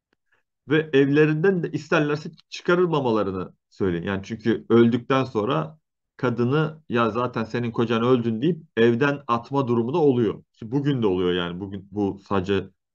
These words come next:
tarihsel bir ayet değil yani. O günle alakalı değil.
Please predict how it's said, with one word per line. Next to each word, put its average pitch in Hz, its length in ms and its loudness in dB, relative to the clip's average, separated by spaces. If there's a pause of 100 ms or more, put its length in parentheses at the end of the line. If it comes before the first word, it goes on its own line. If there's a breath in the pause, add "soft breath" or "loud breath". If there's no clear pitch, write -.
(320)
tarihsel 98 520 0
bir 101 60 2
ayet 101 320 -2
değil 95 120 0
yani. 85 260 -6 (120)
O 101 380 2
günle 98 280 -4
alakalı 95 580 -2
değil. 196 240 -2